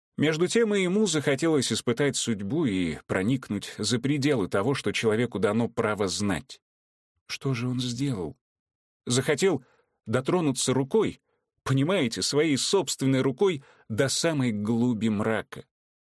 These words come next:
Он сам мне признался". "И что же?" — невольно оробев, спросила Вероника.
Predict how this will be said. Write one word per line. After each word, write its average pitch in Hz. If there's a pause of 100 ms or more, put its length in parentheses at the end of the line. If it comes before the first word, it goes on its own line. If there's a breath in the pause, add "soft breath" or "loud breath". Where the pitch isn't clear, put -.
(140)
Он 190
сам 127
мне 110
признался". 107 (800)
"И 120
что 117
же?" — 135 (400)
невольно 117
оробев, 110 (360 soft breath)
спросила 107
Вероника. 104